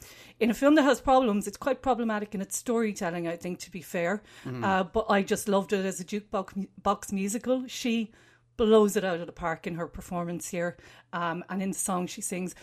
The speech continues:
Speaker 1: I think she won me over about halfway through when she, um, did almost an entire performance of Ain't, Ain't No Way, which is a difficult song. <laughs> And, uh, I was already accepting at that stage I wasn't gonna have,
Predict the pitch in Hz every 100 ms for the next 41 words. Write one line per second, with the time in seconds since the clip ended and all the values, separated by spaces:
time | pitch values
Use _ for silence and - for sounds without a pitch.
0 | - 196 214 - 226 247 254 233 220 214
1 | 196 190 185 196 190 190 180 208 190 185
2 | 180 - - - 196 - 196 185 180 175
3 | 175 175 - _ - _ _ - 208 202
4 | 196 196 - 180 185 208 185 190 - 190
5 | 185 170 190 190 185 - - 196 208 196
6 | 185 190 214 269 - - - - - 226
7 | 226 208 - - - _ _ _ _ -
8 | - - 233 - 220 185 - 190 185 202
9 | - - - - 196 226 196 214 - -
10 | - - _ - 240 240 262 294 320 311
11 | - 269 - 254 240 240 240 - 254 226
12 | 202 226 226 208 214 202 196 185